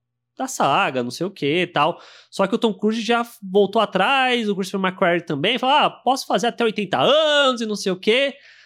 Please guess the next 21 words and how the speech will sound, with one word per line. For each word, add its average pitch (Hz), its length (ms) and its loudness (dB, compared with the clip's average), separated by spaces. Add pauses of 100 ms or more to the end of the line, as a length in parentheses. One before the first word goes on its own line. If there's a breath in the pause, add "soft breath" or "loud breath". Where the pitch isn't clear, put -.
Só 247 220 0
que 247 480 0
trazer 233 560 2
a 226 100 0
Grace 170 360 2
como 175 160 -2
essa 175 180 -2
novata 151 720 0
tal, 165 500 0 (380 loud breath)
claramente 247 500 0
é 254 40 -2
também 233 220 0
eles 233 140 -6
abrindo 208 440 -2
possibilidade 220 720 -2
de 240 100 -12
seguir 277 260 -4
essa 294 140 -2
história 349 260 -4
com 392 220 0
ela. 190 380 -4